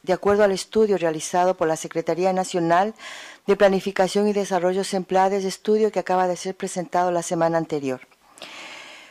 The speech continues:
Para el año dos mil once, por lo menos cinco violaciones al día fueron, eh, denunciadas en el país. En el dos mil diez hubo al menos diez violaciones diarias en contra de adolescentes de doce y catorce años.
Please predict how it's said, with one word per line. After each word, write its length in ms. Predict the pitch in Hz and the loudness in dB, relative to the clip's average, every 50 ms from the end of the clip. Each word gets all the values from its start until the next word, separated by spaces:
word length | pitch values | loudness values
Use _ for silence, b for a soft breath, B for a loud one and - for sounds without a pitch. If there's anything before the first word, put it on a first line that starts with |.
| B B B B B _ _ | B B B B B _ _
Para 180 | - 226 220 226 | 2 2 4 4
el 80 | 233 262 | 4 4
año 200 | 277 277 277 254 | 6 6 4 4
dos 160 | 247 233 220 | 2 2 0
mil 220 | 226 220 220 214 | 0 2 2 2
once, 320 | 226 233 240 233 - 247 240 | 2 2 2 0 -2 -4 -4
por 160 | - 214 202 | -2 -2 0
lo 80 | 202 | 0
menos 460 | 196 196 208 214 226 226 226 226 220 - | 0 2 2 0 0 0 0 -2 -4 -4
cinco 340 | - 226 226 233 233 233 | -4 -2 -2 -2 -2 -4
violaciones 640 | 214 208 196 180 185 180 - - 202 202 202 202 190 | -4 -2 -2 -4 -4 -6 -6 -6 -6 -4 -4 -4 -4
al 140 | 196 185 175 | -6 -6 -6
día 240 | 180 190 190 202 196 | -4 -4 -4 -4 -4
fueron, 560 | - - - 196 190 190 190 208 208 214 208 B B B B B B B - | -6 -4 -2 0 0 0 0 0 -2 -2 -4 B B B B B B B -8
eh, 140 | - 175 175 | -6 -4 -2
denunciadas 680 | 180 185 180 180 170 - - 190 185 185 190 196 190 | 0 0 0 -2 -2 -2 0 2 2 2 2 0 0
en 100 | 196 175 | -2 -4
el 100 | 175 170 | -4 -4
país. 580 | - - 170 160 170 185 214 254 254 - - _ B B B B B B B B B | -2 0 0 0 0 -2 -4 -4 -6 -8 -14 _ B B B B B B B B B
En 160 | 185 185 185 | -2 0 0
el 100 | 185 180 | 0 2
dos 180 | 180 185 175 185 | 2 0 0 0
mil 180 | 196 185 175 | -2 -2 -2
diez 360 | 175 190 196 208 220 202 202 - | -2 0 2 2 2 0 -2 -2
hubo 240 | - 190 196 190 202 | 0 2 2 4 2
al 120 | 190 185 | 2 2
menos 280 | 175 180 185 180 180 160 | 2 0 0 0 -2 -2
diez 240 | 165 190 214 240 240 | 0 0 0 0 0
violaciones 600 | 247 240 220 208 196 - 208 202 202 202 185 180 | 0 0 0 0 0 0 -2 -2 -2 -2 -4 -2
diarias 480 | 190 190 196 202 196 208 208 214 196 | 0 2 2 2 2 0 -2 -2 -2
en 100 | 196 185 | -2 -4
contra 320 | 170 - 185 190 185 208 190 | -2 0 -2 0 0 -2 -2
de 100 | 180 180 | -2 0
adolescentes 800 | 175 170 165 165 165 - - 190 185 190 190 - 214 214 202 | 0 0 -2 -2 -4 -6 -2 -2 -2 -2 -2 -2 -2 -4 -2
de 120 | 180 180 175 | -2 -4 -2
doce 360 | 160 175 185 190 - - 196 | 0 0 0 -2 -4 -6 -8
y 20 | |
catorce 480 | - - 170 - 170 170 - - 180 175 | -4 -6 -4 -2 -2 -4 -2 -2 -2 0
años. 540 | 160 160 165 175 190 226 269 285 - - | 0 2 2 2 2 2 0 0 -2 -6